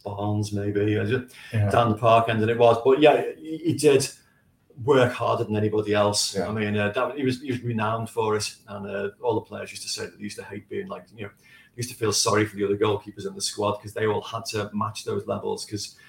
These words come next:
Speaker 1: he was always first into training. That was in the days when I was going down to Belfield every day.
Speaker 3: Yeah.
Speaker 1: And, um, his car, his big, you know, Volvo,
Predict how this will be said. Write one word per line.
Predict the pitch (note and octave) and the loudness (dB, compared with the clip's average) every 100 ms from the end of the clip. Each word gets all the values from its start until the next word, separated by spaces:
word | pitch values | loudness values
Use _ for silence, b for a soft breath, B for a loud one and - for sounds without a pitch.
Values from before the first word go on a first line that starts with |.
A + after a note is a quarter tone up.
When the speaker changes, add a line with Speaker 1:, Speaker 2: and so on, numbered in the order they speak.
| B B | B B
Speaker 1:
he | |
was | A#2+ E3+ | 2 6
always | F#3 - | 6 6
first | C#3+ C#3 | 2 2
into | B2+ | -2
training. | G#2 B2 G#2+ F#2+ - | 0 2 2 -2 -4
That | A#2+ | -8
was | G2+ | -4
in | |
the | G2+ | -4
days | G#2 G2 | -2 -2
when | - | -4
I | |
was | G2 | -10
going | - F#2+ | -8 -8
down | F#2+ | -8
to | - | -12
Belfield | - F#2+ - G2+ G2 | -8 -8 -6 -4 -4
every | F#2+ G2 | -8 -8
day. | G2+ G2 | -8 -8
Speaker 3:
Yeah. | G#2+ F2 - _ | -6 -8 -8 _
Speaker 1:
And, | A2 G2+ G2 G2 | -2 0 2 2
um, | G2+ G2+ - | 2 0 -2
his | C3 B2+ | -4 -2
car, | - G#2+ G2+ | -2 0 0
his | |
big, | G2 G#2 - _ | 0 -6 -6 _
you | C3 G#2+ | -6 -6
know, | |
Volvo, | - G#2 G2+ G2+ G2+ | -2 -2 2 2 0